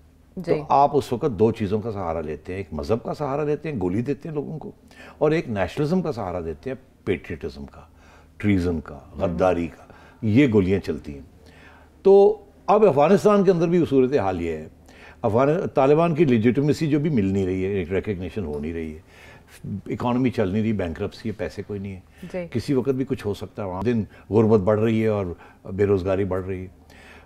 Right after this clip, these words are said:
Speaker 2: तो उस सूरत में तालिबान ने सोचा कि फिर कुछ तो, कुछ तो करना पड़ेगा, नहीं तो यहाँ तो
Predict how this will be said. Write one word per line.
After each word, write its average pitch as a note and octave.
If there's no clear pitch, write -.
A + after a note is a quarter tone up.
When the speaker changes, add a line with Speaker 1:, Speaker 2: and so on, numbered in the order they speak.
Speaker 2:
तो -
उस C4+
सूरत G3+
में E3
तालिबान C#3+
ने C#3+
सोचा A#2
कि A#2
फिर C3+
कुछ -
तो, C3+
कुछ G#2+
तो C3
करना A#2
पड़ेगा, A#2+
नहीं C3
तो B2
यहाँ G#2
तो G#2